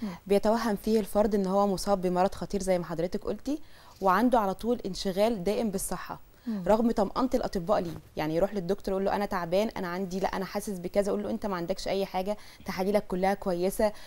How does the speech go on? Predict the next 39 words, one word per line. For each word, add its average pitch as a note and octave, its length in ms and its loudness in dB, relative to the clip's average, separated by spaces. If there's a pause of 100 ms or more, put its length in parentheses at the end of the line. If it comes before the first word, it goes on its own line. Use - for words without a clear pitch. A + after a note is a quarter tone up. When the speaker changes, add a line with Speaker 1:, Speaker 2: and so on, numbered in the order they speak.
(120)
Speaker 2:
كل A3 200 2
اللي G#3 120 2
أنت A3 120 0
بتتكلم G3+ 500 2
عليه F#3 160 0
ده G3+ 100 2
ما-، G3 120 -2 (100)
لا، - 140 -4
مش F3 200 -6
م-، G3 60 -4 (180)
لا G3 200 6
أساس G#3 180 0
Speaker 1:
مش G#3+ 60 2
Speaker 2:
له F#3 160 4
Speaker 1:
موجود. - 140 2
Speaker 2:
يعني". D3 220 0 (240)
Speaker 1:
مم. F#3+ 100 -4
Speaker 2:
بالظبط. F3 340 2 (360)
لا، E3+ 200 0
بس E3+ 160 0
طبعًا A3 240 0
ال-، A3 60 -2 (720)
المتوهم G3+ 560 0
المرض G#3+ 340 0 (420)
بيبدأ G3+ 440 4
على F3+ 220 0
طول A3 180 0
بقى F#3 220 2
يعمل G3 320 4
إيه؟ F3+ 180 0 (320)
شو، F#3 180 -6
يفسر G3 520 0
أي A#3+ 200 2
حاجة A3+ 300 0
بسيطة A#3 380 0
على G3 200 0
إنها G3+ 260 -2
عرض G3 220 0
خطير، - 360 -6